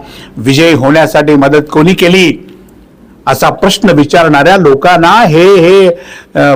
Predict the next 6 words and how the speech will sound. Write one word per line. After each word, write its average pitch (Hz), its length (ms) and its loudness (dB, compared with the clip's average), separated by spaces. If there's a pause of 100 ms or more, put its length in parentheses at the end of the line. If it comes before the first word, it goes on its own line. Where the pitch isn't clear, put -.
निवडणूक 175 440 2
आयोग 214 480 0 (380)
हलफनामा 226 880 0
देण्याची 180 520 -2
भाषा 139 480 -4
करतोय. 120 420 -8